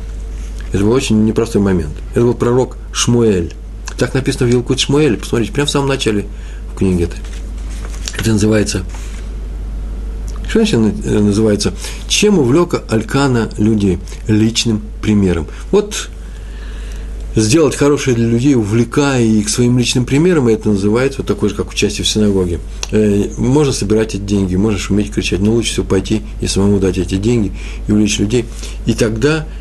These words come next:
э, тебе будет, э, отвечено с неба. У него не было детей, они у него появились.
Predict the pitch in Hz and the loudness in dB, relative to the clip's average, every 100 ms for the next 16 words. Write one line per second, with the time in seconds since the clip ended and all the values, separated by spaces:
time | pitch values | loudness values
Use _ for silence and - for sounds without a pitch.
0 | - 113 107 104 110 127 113 110 117 - | -2 0 2 0 2 2 2 2 2 -2
1 | - - - - 110 110 104 101 98 98 | -12 -12 -12 -6 0 4 4 4 2 2
2 | 92 - - - - 123 160 170 165 147 | -2 -6 -10 -8 -4 -2 2 2 2 0
3 | - 113 95 98 123 127 113 110 104 101 | 2 0 2 0 2 2 2 2 0 0
4 | 110 101 101 98 92 98 92 87 - | 2 2 2 2 2 2 2 0 -4